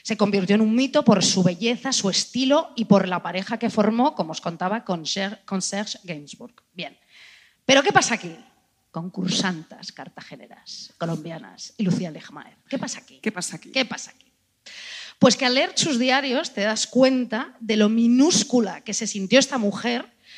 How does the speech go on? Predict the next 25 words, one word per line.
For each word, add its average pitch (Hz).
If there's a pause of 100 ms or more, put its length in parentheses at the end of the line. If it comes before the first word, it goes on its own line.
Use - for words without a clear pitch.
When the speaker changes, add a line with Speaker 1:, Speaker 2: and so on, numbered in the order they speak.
(160)
Speaker 1:
primero 294
con 269
su 233
pareja, 220
primera 226
pareja, 220
John 226
Barry, 214
que 196
es -
un 214
compositor 185
que 190
ha -
ganado 175
muchísimos 165
Oscars, 180 (220)
¿vale? 180 (180)
Speaker 2:
Sí. - (340)
Speaker 1:
Y 269
luego 311
con 226
Serge, 247
eh, 190
Gainsbourg, 254